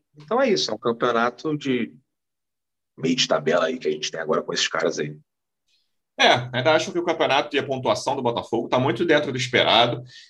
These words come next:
Speaker 2: não tem nenhuma razão pra desespero, mas concordo com esse diagnóstico de criação e de finalização. Finalização, você tem o Erisson ali, acho que dando conta do recado, mas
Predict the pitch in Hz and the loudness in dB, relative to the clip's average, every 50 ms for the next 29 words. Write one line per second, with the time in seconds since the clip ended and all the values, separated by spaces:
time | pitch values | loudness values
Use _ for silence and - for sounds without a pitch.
0 | _ _ - 101 98 104 113 113 110 107 117 123 120 113 101 101 113 107 107 110 | _ _ -8 -2 2 2 4 4 4 4 4 4 4 6 4 4 4 2 2 0
1 | 98 - - 92 - - - 92 98 110 117 110 107 - - 107 107 107 104 107 | -2 -4 -4 -6 -6 -2 2 4 4 4 4 4 2 2 0 0 2 2 2 2
2 | - - 104 104 - - 98 98 98 98 92 92 101 110 - - - 117 117 - | 2 0 -2 -2 -2 0 0 0 0 0 0 2 2 2 2 0 -2 -2 -2 0
3 | - 196 190 180 165 165 - - 160 175 185 185 175 - - 165 156 156 151 147 | 4 6 8 8 6 6 4 6 6 6 6 6 4 2 0 2 2 2 4 4
4 | 143 120 - - - 127 139 - 131 127 117 117 120 117 - 135 131 - - 131 | 2 2 2 0 0 0 -2 -2 -2 -4 -2 -2 -2 -4 -4 -4 -6 -4 -6 -4
5 | - 127 127 120 110 113 120 113 113 - 110 104 110 107 101 92 - - - - | -2 0 2 4 6 6 4 4 2 -2 -4 -4 -2 -2 -2 -2 -4 -6 -6 -4
6 | 107 104 107 107 - - 101 107 117 104 95 95 92 - - - 104 120 135 139 | -4 -2 -2 -4 -6 -6 -6 -6 -6 -6 -6 -6 -6 -6 -2 2 4 6 6 4
7 | - 120 117 120 120 123 - | 4 0 -2 -2 -2 -2 -4